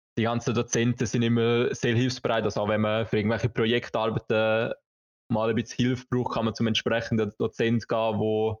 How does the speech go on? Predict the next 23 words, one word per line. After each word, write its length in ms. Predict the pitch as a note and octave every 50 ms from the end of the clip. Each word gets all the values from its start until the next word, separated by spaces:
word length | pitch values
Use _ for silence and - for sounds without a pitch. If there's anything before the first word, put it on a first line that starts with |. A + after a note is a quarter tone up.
| _ -
in 80 | - A2+
die 140 | G2+ A2+ A#2
Richtung 340 | A2+ A#2+ A2+ G#2+ - A#2+ G#2+
ein 60 | G#2+
Fach 340 | - - A2 G#2+ A2 G#2 -
unterrichtet. 640 | A2+ A2 G#2+ - A2 A2 A2+ G#2+ - - A2+ G2 - - _ _ _ _ _ _ -
Die 60 | G#2+
helfen 320 | A2 A2+ A#2 - - A2
immer 180 | A2 A2 A2 G#2+
sehr 240 | - - A2+ A2+ G#2+
gerne 300 | B2 A#2 A2 A2+ A2+ A2
weiter 580 | B2 B2+ B2+ - - B2 A#2 A#2 A#2 A#2 A2+
und 320 | G#2+ G#2+ G#2+ G#2+ G2+ - _ _ _ -
ist, 100 | - -
wie 100 | C#3+ C#3
gesagt, 420 | C3+ - C3+ A#2 B2 C3+ C3 -
so 180 | - C3 A#2+ B2
ein 60 | A#2+
bisschen 200 | - C3 B2+ A#2+
familiär. 840 | B2+ B2 C3 C#3 C3+ B2 B2 B2 A#2 B2 B2+ C3 C3 B2 A#2+ - -
Es 120 | A#2+ -
gibt 160 | - D3 A#2 A#2+
Leute, 220 | B2+ C3+ C3 C3